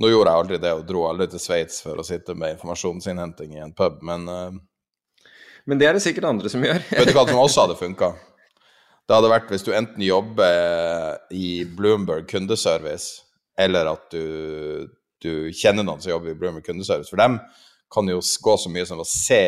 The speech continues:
Speaker 1: i sanntid hva enkeltkunder har oppe på skjermen sin.
Speaker 2: Men var det ikke no-,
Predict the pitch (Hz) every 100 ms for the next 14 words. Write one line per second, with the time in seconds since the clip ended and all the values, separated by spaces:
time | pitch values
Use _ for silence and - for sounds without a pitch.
0 | 71 82 - 92 104 - 87 76 - 104
1 | 90 80 82 92 - 98 - 92 80 78
2 | 78 76 98 82 - 87 - - 95 90
3 | 69 76 - _ _ _ _ _ _ _
4 | _ 110 135 180 165 120 110 113 117 151
5 | - 127